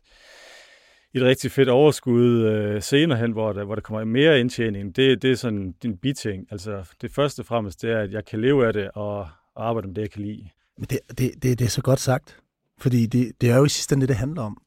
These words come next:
Speaker 1: Ja.
Speaker 2: Det er at leve det liv, man gerne vil leve.
Speaker 1: Præcis. Og
Speaker 2: Right?
Speaker 1: jeg, jeg tror virkelig, det, det er bare en, en anskuelse, jeg har, men jeg tror virkelig, der er mange danskere, og måske også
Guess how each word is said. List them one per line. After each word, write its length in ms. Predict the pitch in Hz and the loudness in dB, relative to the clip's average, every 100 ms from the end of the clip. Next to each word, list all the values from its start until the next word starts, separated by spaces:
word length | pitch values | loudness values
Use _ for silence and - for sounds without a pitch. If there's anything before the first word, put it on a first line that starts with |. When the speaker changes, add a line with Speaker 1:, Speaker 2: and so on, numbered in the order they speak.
| - | -16
Speaker 1:
Ja. 120 | 107 - _ - | -16 -16 _ -2
Speaker 2:
Det 120 | 120 | 0
er 360 | 120 120 113 117 | 2 0 -2 -2
at 80 | |
leve 480 | 107 110 120 139 165 160 _ _ _ _ _ _ | -2 2 4 4 2 -2 _ _ _ _ _ _
det 100 | 139 | 0
liv, 180 | 123 123 | 2 4
man 140 | 110 | 2
gerne 180 | 98 98 | 0 0
vil 100 | 113 | -2
leve. 160 | 92 80 | -2 -4
Speaker 1:
Præcis. 500 | 107 - 135 98 - | -4 -2 -4 -4 -6
Og 60 | 95 | -2
Speaker 2:
Right? 120 | 127 | 2
Speaker 1:
jeg, 240 | 127 120 101 _ _ | 4 2 -2 _ _
jeg 100 | 131 | -6
tror 220 | - 165 139 | 0 2 2
virkelig, 600 | 113 165 - 113 98 87 _ _ - _ - | 2 0 0 -4 -4 -8 _ _ -20 _ -2
det, 240 | 131 131 117 | 4 4 6
det 60 | |
er 40 | 123 | 4
bare 240 | 123 120 | 4 4
en, 200 | 113 107 | 2 -2
en 240 | 107 107 | -6 -6
anskuelse, 500 | 117 127 - 120 104 | -4 -4 -2 -2 0
jeg 80 | 104 | 2
har, 140 | 113 104 | 0 0
men 80 | 107 | -2
jeg 100 | 113 | -2
tror 200 | 160 147 | 2 4
virkelig, 240 | 127 107 | 2 0
der 60 | 107 | -4
er 40 | |
mange 380 | 98 117 135 117 | 0 2 2 0
danskere, 760 | - 117 123 131 113 98 90 90 | 0 0 0 -2 -4 -4 -6 -10
og 80 | 98 | -12
måske 300 | 92 123 110 | -2 0 2
også 240 | 107 - | 0 -8